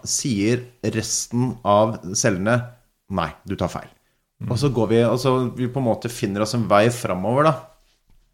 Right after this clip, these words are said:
Speaker 1: Og jeg tror alt av det vi ser av sånne der sånn som, sånn som Hitler. Han gjør noe så dritt, da kompenserer vi den andre veien med skap-, skape F N.
Speaker 2: Mm.
Speaker 1: Eh, og det tror jeg skjer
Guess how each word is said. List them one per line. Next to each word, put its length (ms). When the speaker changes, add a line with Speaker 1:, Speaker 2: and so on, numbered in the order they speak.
Speaker 1:
Og 80
jeg 160
tror 400
alt 260
av 60
det 140
vi 60
ser 260
av 80
sånne 220
der 240
sånn 140
som, 340
sånn 200
som 160
Hitler. 380
Han 240
gjør 220
noe 200
så 280
dritt, 400
da 300
kompenserer 600
vi 120
den 200
andre 300
veien 440
med 120
skap-, 320
skape 300
F 140
N. 100
Speaker 2:
Mm. 300
Speaker 1:
Eh, 260
og 140
det 140
tror 220
jeg 100
skjer 480